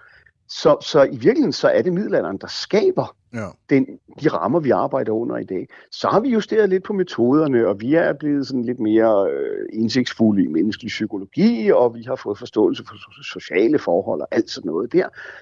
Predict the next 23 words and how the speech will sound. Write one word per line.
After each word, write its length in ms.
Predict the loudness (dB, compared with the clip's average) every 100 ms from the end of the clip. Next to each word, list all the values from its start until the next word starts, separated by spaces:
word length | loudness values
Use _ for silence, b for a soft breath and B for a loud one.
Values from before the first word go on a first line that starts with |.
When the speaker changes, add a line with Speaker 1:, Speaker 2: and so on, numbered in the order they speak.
| B
Speaker 1:
Men, 240 | 0 2
men 120 | 2 0
den 140 | 0
der 80 | 0
grundlæggende 600 | 2 2 2 0 -4 -6
tanke 340 | -4 -4 -2
med, 320 | 0 4 4 4
at, 260 | 0 -2 -2
at 140 | -4 0 -2 0
retsvæsenet 540 | -2 -2 -4 -2 -6
skal 220 | -4 -2
være 160 | -2 -2
neutralt, 680 | -4 -8 -8 -4 -4 -6 _ b b b 0
det 80 | 4
må 80 | 4
ikke 160 | 2
køre 280 | 0 0 0
på 80 | -4 -8 2
følelser, 480 | 4 4 2 0
det, 300 | 0 0 0
det 100 | -2
skal 220 | 0 0 2
være 360 | 4 4 2